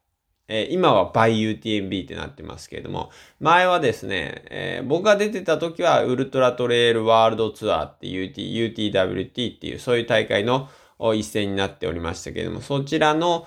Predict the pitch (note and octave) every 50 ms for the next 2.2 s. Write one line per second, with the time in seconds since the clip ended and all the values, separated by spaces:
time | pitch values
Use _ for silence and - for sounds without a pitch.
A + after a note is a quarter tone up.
0 | - - _ _ _ _ - C3+ C3+ C3+ C3+ C3 C3 B2+ B2 B2 A#2+ A#2+ A#2 A2+
1 | - B2 A#2 A2 - A2 G2+ F2+ - - - C#3+ D3 D#3+ E3+ D3+ A#2 F#2 F#2 A2
2 | G#2+ G#2+ - _